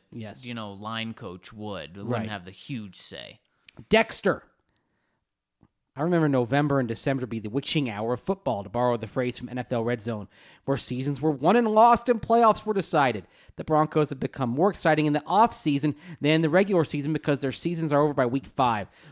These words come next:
Speaker 1: Only this pod and the Nuggets keep me tied to Denver sports while the world of suck is active." Well,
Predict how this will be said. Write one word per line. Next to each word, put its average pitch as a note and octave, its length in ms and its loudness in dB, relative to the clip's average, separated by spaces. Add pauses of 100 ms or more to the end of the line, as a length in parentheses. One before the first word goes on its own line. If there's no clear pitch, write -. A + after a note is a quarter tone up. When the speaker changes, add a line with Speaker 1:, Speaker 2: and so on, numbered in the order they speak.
Speaker 1:
Only D3+ 240 4
this C#3+ 180 2
pod C#3 300 2
and C#3 80 2
the C#3 40 0
Nuggets C3+ 340 2
keep - 200 -12
me C3 100 -4
tied C3+ 260 -4
to C3+ 60 -8
Denver C3 280 0
sports - 400 -2
while B2+ 120 -2
the B2+ 100 0
world B2 260 2
of B2 100 -2
suck - 300 -4
is A#2+ 140 -2
active." A2+ 300 -4
Well, C3 220 2